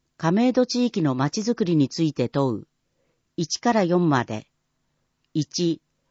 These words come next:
サンストリート亀戸跡地の開発を積極的に誘導すべきでは。都市整備部長。慎重に進めつつ、地元要望等を踏まえて課題を整理する。二、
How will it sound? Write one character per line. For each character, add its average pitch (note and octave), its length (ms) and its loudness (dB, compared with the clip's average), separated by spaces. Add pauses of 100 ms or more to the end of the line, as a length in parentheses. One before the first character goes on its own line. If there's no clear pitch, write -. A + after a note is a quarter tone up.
(300)
サ G#3+ 280 -2
ン A#3 60 0
ス - 120 -12
ト A3+ 140 2
リ A3 160 2
ー - 20 -2
ト G#3+ 160 -2
亀 G#3 380 2
戸 D#3 140 2
跡 F3+ 220 -2
地 E3+ 120 -4
の C3+ 140 2
開 C#3+ 240 0
発 C#3 320 -2
を A#2 240 -2 (220)
積 - 280 -2
極 A3+ 240 -2
的 G3+ 260 -2
に F#3+ 200 2
誘 G3 140 4
導 F#3 220 2
す E3+ 160 -6
べ E3+ 120 2
き C#3 120 -6
で A#2+ 140 2
は。 G2+ 220 -2 (1120)
都 E3 80 2
市 - 120 -4
整 A#3+ 200 2
備 A3 160 2
部 G#3 140 0
長。 A#2+ 420 -4 (720)
慎 A#3+ 320 -2
重 B3 240 2
に A3+ 120 0
進 G#3 320 -6
め G#3 100 0
つ - 140 -16
つ、 B2+ 420 -4
地 D3 140 0
元 A#3+ 280 0
要 A#3+ 220 2
望 D#3+ 200 2
等 E3+ 320 2
を B2+ 60 0
踏 D3+ 140 -4
ま D#3+ 160 2
え D3+ 100 0
て A#2 300 -6
課 C#3+ 120 -4
題 G#3 240 0
を G3+ 100 -2
整 F#3 260 0
理 C3+ 100 0
す - 180 -8
る。 G#2 220 -8 (1120)
二、 D#3+ 300 2